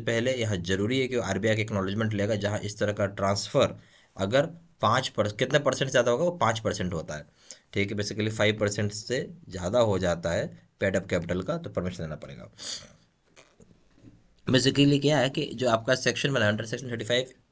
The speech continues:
A, जो बैंक रेगुलेशन एक्ट है, जहाँ बैंकिंग कंपनी होती है, अगर कोई भी ट्रांसफ़र कर रहा है अपना शेयर, उसको बहुत ज़रूरी है कि आरबीआई से एक्नॉलेजमेंट ले इस तरह का ट्रांसफ़र का। अगर ट्रांसफ़र मान लीजिए पाँच परसेंट से ज़्यादा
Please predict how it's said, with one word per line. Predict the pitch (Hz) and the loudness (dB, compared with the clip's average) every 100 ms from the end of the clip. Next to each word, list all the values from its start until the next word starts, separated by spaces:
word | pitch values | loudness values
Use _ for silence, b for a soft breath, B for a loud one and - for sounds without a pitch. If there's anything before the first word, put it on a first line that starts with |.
| _ | _
A, | 117 90 B B B 110 | 4 4 B B B -2
जो | |
बैंक | 107 113 | 2 2
रेगुलेशन | 127 120 123 | 2 0 0
एक्ट | 117 107 | 0 0
है, | 117 | 0
जहाँ | 117 113 | -2 0
बैंकिंग | 101 104 131 123 | -2 0 -2 -4
कंपनी | 101 135 | -4 -2
होती | 135 113 113 | -2 -2 -2
है, | 120 - - | -4 -6 -6
अगर | 110 120 | 0 0
कोई | 117 127 | 0 -2
भी | |
ट्रांसफ़र | 135 110 104 123 | 2 2 2 -2
कर | 113 | 0
रहा | 107 | 0
है | |
अपना | 107 98 | 0 -2
शेयर, | 87 | -2
उसको | 90 - | -8 -8
बहुत | 92 117 104 | -4 -2 0
ज़रूरी | 101 123 | 0 0
है | |
कि | 123 | 0
आरबीआई | 98 107 | 2 0
से | 107 | 0
एक्नॉलेजमेंट | 98 87 85 101 110 | -2 -2 -4 -2 0
ले | 117 | 0
इस | 110 110 | -2 -4
तरह | 110 | -4
का | 107 | -2
ट्रांसफ़र | 101 101 107 | -2 -2 -4
का। | 107 147 B B B B | -6 -10 B B B B
अगर | 104 123 | 2 4
ट्रांसफ़र | 120 110 123 | 6 4 4
मान | 113 110 | 4 4
लीजिए | 123 | 2
पाँच | 120 104 107 | 2 2 4
परसेंट | 110 104 110 110 | 0 2 0 0
से | 135 107 | -2 -4
ज़्यादा | 92 98 107 104 143 | 2 4 4 6 4